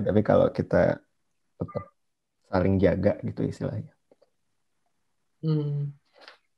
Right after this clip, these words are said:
Speaker 2: Kadang-kadang, eh, saya merasakan ada paradoks yang cukup,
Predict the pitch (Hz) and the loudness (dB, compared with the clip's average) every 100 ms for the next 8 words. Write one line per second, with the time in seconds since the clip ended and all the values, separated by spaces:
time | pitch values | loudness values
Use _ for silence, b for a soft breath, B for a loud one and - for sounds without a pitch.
0 | _ _ _ _ _ _ _ _ _ _ | _ _ _ _ _ _ _ _ _ _
1 | _ - 160 151 151 156 170 170 160 - | _ -4 -2 0 -2 -2 -2 -2 -4 -4
2 | 143 139 135 135 - 147 143 143 143 147 | -4 -4 -4 -6 -4 -2 -2 -4 -6 -6
3 | 143 143 147 139 - _ 143 139 143 151 | -4 -4 -4 -6 -8 _ -2 0 0 0
4 | 147 - - 147 139 143 156 151 156 151 | -2 -6 -4 -2 -2 -2 -2 0 -2 -2